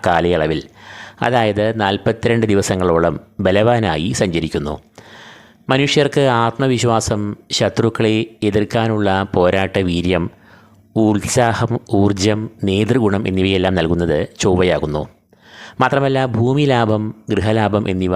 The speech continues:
അനുഭവത്തിൽ വരണമെങ്കിൽ ചൊവ്വയുടെ ആനുകൂല്യം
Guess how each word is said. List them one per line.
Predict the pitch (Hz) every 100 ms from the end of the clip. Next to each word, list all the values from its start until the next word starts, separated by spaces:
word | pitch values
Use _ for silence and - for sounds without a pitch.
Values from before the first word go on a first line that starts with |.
| 90 95 -
അനുഭവത്തിൽ | 98 95 101 92 98
വരണമെങ്കിൽ | 87 87 90 76 82 - - - - - - -
ചൊവ്വയുടെ | 131 127 147 127 98 92 - - 98
ആനുകൂല്യം | 95 110 120 90 80 78